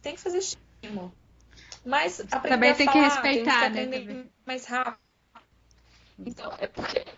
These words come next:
Speaker 1: toda, toda criança, ela, ela tem o seu tempo, né? Todo bebê tem o seu tempo. E lógico que a gente vai ter que fazer o estímulo pra criança aprender, pra se desenvolver, né?
Speaker 2: Uhum.
Speaker 1: É, e até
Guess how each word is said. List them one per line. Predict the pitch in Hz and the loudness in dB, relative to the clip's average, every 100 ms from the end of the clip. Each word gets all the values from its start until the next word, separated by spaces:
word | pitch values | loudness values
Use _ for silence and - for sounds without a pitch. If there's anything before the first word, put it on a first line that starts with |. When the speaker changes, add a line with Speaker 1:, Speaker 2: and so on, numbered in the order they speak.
| _ - | _ -6
Speaker 1:
toda, | 285 - | -4 -2
toda | - 294 330 | -4 -2 -2
criança, | - 262 240 247 - - 226 - | -2 -6 -6 -6 -14 -10 -10 -6
ela, | 220 214 226 233 233 220 208 190 - _ _ _ _ _ _ | -2 0 0 -2 -2 -4 -6 -10 -16 _ _ _ _ _ _
ela | 208 208 233 | -2 0 0
tem | 262 | -2
o | |
seu | 277 262 | -2 -4
tempo, | - 226 381 - 254 | -2 -8 -8 -8 -6
né? | 214 | -6
Todo | 220 214 | -4 -4
bebê | 214 208 196 | -2 -2 -4
tem | 190 226 | -2 -6
o | 381 | -6
seu | - 247 233 | -4 -4 -4
tempo. | 202 196 220 - - - _ _ _ _ | -6 -6 -6 -8 -10 -10 _ _ _ _
E | 226 226 233 233 233 233 226 226 - | -2 2 4 6 4 4 0 -6 2
lógico | 240 285 277 - 214 | 6 6 4 -2 -6
que | 208 | -6
a | |
gente | 226 226 - | -6 -12 -10
vai | 214 | -10
ter | 196 | -12
que | - | -14
fazer | 196 208 | -8 -4
o | |
estímulo | 233 - - 277 330 269 | -4 -4 -6 -10 -8 -2
pra | 262 277 | 0 0
criança | - 294 294 320 | -4 -10 -6 -8
aprender, | - 320 311 277 277 | -6 -12 -4 0 0
pra | - 226 | 0 -2
se | - 233 | -4 -14
desenvolver, | - 240 254 254 220 214 214 262 - _ _ | -8 -6 2 0 2 0 2 0 -4 _ _
né? | 190 190 247 381 _ _ _ | -4 -2 -2 -6 _ _ _
Speaker 2:
Uhum. | 180 165 160 170 | -10 -10 -8 -2
Speaker 1:
É, | 185 185 180 185 180 175 170 165 175 _ _ _ _ _ | 2 2 2 2 2 0 -2 -6 -10 _ _ _ _ _
e | 202 214 220 | -6 4 4
até | 233 - 233 | 4 4 4